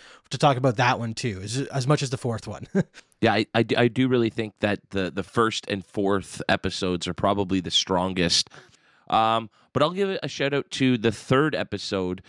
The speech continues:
Speaker 2: 'cause that's where they have the most fun in terms of, uh,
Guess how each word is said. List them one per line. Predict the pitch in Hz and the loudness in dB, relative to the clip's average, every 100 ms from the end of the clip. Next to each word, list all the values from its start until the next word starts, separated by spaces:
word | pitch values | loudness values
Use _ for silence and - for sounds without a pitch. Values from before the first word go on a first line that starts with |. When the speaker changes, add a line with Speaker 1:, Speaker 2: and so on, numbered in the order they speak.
| - - - | -20 -20 -4
Speaker 2:
'cause | - 104 | 0 2
that's | 123 - | 2 0
where | 143 | -2
they | 139 | 0
have | 135 113 | -2 -2
the | |
most | 117 110 113 120 - | -4 0 0 0 -4
fun | - 120 117 | -2 0 0
in | 104 104 | -6 -8
terms | - 107 110 98 | -8 -8 -8 -6
of, | 73 98 95 92 _ | 0 2 2 -4 _
uh, | - 95 90 | -2 0 2